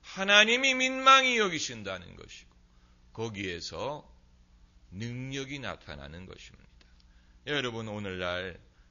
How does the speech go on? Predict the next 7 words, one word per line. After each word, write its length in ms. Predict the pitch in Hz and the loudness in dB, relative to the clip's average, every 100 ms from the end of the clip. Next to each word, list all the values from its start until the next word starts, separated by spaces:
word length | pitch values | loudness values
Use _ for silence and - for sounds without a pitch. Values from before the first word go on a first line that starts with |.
| - | -12
우리가 460 | 107 104 87 95 | -8 -6 -4 -4
이와 360 | 87 98 127 127 | -4 -6 -4 -4
같은 560 | 117 117 - 120 139 - - _ - - - | -4 -6 -8 -10 -12 -18 -20 _ -20 -20 -20
하나님의 680 | - - 135 127 123 120 117 | -16 -10 -6 -4 -4 -6 -6
능력을 640 | 107 143 170 185 180 190 | -6 -6 -6 -4 -4 -4
경험하기 720 | 185 117 107 98 92 87 95 87 | -6 -8 -8 -8 -8 -8 -10 -8
위해서는 680 | 92 98 92 - 82 78 | -6 -4 -4 -8 -12 -12